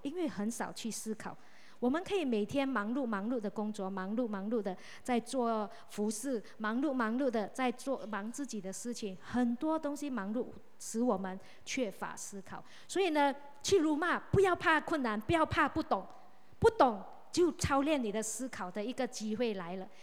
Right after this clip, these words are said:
你开始去思考，开始去思考。你越思考，你就会发现自己的生命也会改变，因为你的思考能力能够让你的内在生命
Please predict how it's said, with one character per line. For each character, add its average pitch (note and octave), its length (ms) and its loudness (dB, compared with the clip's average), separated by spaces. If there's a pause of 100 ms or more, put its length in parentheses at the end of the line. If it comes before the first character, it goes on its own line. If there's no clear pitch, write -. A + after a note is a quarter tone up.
(140)
你 G#3 80 -6
开 C4 180 2
始 G3+ 160 -4
去 A#3+ 160 -6
思 A3 240 -8
考， G3+ 240 -10
开 G#3 120 -8
始 F3+ 160 -8
去 G#3+ 140 -8
思 G#3 220 -10
考。 F#3 180 -12 (240)
你 B3 140 2
越 F4+ 120 4
思 D4 200 -2
考， G#3 320 -4
你 G#3 80 -4
就 C#4+ 160 -4
会 D#4 100 0
发 C#4+ 180 -2
现 C4 240 -2 (280)
自 E4+ 120 -6
己 A3 140 -8
的 G#3 100 -6
生 A3 200 -4
命 B3 120 2
也 F3+ 140 -6
会 G#3+ 140 -10
改 F3+ 260 -10
变， G3 160 -8 (380)
因 C#4 120 2
为 D#4+ 80 2
你 B3 120 4
的 G#3+ 100 2
思 B3 220 -4
考 A3 220 -2
能 G3 200 -2
力 D4+ 180 0 (180)
能 A3 140 -2
够 C4 140 0
让 C4 260 0
你 G3+ 140 -2
的 F#3+ 140 -4
内 C4+ 180 0
在 B3+ 180 0
生 A3+ 280 -2
命 A#3+ 200 2